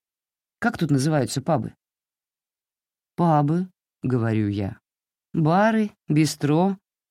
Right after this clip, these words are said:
брасserie, винные бары, клубы". Лэнс достаёт из кармана расписание на сегодня и изучает мятый листок. Меня трогает, что он держит его при себе.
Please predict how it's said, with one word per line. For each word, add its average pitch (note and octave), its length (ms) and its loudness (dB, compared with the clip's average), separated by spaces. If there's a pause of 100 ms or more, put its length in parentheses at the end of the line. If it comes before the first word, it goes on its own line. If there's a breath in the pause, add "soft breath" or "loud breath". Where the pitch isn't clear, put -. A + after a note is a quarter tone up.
(120)
брасserie, D3 840 0
винные C3 460 2
бары, C3+ 680 -2
клубы". C#3+ 520 -4 (1120)
Лэнс A#3+ 380 4
достаёт E3+ 540 0
из D3 100 -6
кармана E3+ 420 2
расписание D3+ 680 0
на D3 100 0
сегодня C#3 600 -6 (260)
и C#3 200 4
изучает B2+ 500 0
мятый A#2 340 -2
листок. - 640 -8 (760)
Меня B2+ 340 2
трогает, A#2 500 -4
что - 200 -4
он A#2+ 140 0
держит B2+ 360 0
его A#2+ 220 -4
при A#2+ 160 -6
себе. A2 420 -6